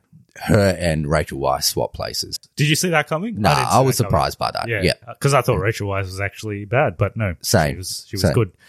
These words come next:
Speaker 2: They do a bit of a switcheroo, and then this is where, I don't know, they were stretching a bit, where he's like, the, the smell of the guy can stop people from
Speaker 1: Hurting him?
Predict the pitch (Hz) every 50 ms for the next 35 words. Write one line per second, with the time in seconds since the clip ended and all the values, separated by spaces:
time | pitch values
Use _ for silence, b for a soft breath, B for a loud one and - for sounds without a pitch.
0 | b - 123 123 117 123 113 98 113 101 98 92 - - 117 - - 110 110 117
1 | 139 160 170 156 135 117 104 107 107 107 101 101 104 104 147 143 190 190 - -
2 | 202 165 127 139 143 143 135 127 120 113 110 101 - _ _ _ - 156 156 160
3 | 143 120 110 120 117 120 - - - 151 143 - - 104 98 92 - - 110 98
4 | 90 - - 110 104 98 95 98 92 85 98 98 87 90 - - 123 117 107 110
5 | 110 101 104 113 - - - - 123 120 113 110 107 101 90 107 101 92 - -
6 | 95 95 92 92 92 92 92 - - - 95 90 92 90 82 _ _ - - -
7 | - - 113 98 - - - 104 98 - 101 - - 98 92 90 87 87 - _
8 | _ - - 82 73 69 67 73 82 104 127 139